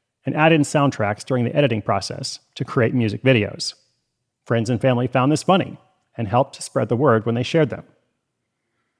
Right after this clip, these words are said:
It helped as well that the family baked artisanal bread and tried flavors that you couldn't find in normal bakeries.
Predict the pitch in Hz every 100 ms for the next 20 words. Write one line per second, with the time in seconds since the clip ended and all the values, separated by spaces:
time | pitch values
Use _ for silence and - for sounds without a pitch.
0 | _ - - 226 214 165 185 208 156 143
1 | - 165 175 147 147 139 - 123 - 160
2 | 196 170 117 107 110 - - _ - 127
3 | - 160 190 - 160 131 120 160 139 -
4 | 170 156 - 131 127 120 120 117 147 151
5 | 98 - -